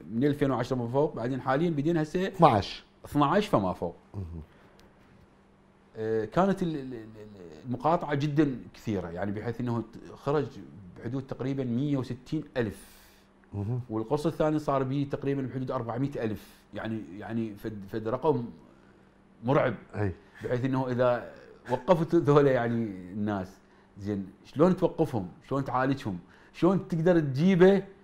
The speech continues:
Speaker 1: وتخليه يعني يقو-، يقول عنده سيارة لو ما عنده سيارة. أنا عندي، عندي، عندي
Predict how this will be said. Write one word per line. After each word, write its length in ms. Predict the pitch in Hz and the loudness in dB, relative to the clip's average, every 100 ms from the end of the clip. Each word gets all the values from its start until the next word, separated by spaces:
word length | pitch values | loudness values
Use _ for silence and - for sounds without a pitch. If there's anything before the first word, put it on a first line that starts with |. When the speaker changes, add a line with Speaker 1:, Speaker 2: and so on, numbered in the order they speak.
| - | -10
Speaker 1:
وتخليه 720 | 123 - 135 151 185 202 151 - - _ _ _ _ _ _ - | -8 0 4 6 6 4 0 -8 -20 _ _ _ _ _ _ -8
يعني 320 | 104 113 123 | -2 -2 -2
يقو-، 460 | 120 123 113 135 | -4 -6 -4 -6
يقول 240 | 123 143 123 | 0 2 4
عنده 260 | 135 170 | 6 6
سيارة 360 | 170 170 180 175 | 4 6 8 8
لو 120 | 151 | 8
ما 100 | 127 | 6
عنده 200 | 107 101 | 4 2
سيارة. 340 | 90 92 95 156 | -2 -6 0 2
أنا 100 | 175 | 4
عندي، 340 | 214 139 101 | 6 4 4
عندي، 380 | 151 160 175 123 | 2 2 0 0
عندي 460 | 160 151 175 156 | -2 0 -2 -2